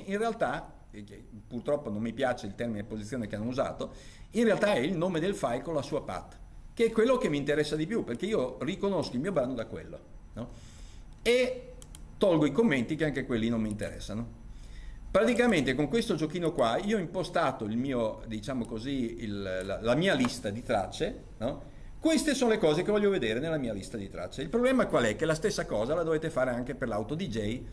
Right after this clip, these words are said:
per, e per altre, per Analyze e così via.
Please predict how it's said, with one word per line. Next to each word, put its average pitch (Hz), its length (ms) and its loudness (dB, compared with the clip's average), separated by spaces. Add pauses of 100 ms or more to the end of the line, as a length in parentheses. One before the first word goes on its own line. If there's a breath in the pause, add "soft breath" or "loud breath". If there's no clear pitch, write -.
(600 loud breath)
per, 135 380 4
e 147 120 4
per 135 140 4
altre, 135 380 4
per 123 160 2
Analyze 123 480 2
e 117 80 -4
così 98 220 -6
via. 90 200 -6